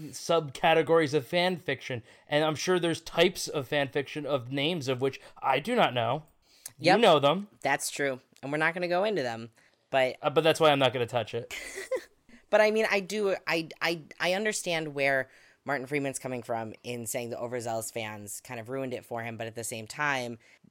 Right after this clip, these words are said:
Speaker 2: it comes with the territory. You were part of a popular thing.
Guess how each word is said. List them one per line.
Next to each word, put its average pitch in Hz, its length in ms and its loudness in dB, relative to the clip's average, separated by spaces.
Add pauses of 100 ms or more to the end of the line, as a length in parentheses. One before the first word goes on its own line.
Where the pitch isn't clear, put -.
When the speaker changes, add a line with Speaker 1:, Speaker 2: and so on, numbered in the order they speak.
Speaker 2:
it 156 100 -4
comes 190 200 -6
with 185 100 -8
the 190 80 -2
territory. 170 460 -4
You 120 100 -8
were 131 80 -4
part 135 220 -2
of 135 80 -4
a 131 80 -6
popular 127 460 -6
thing. 107 500 -10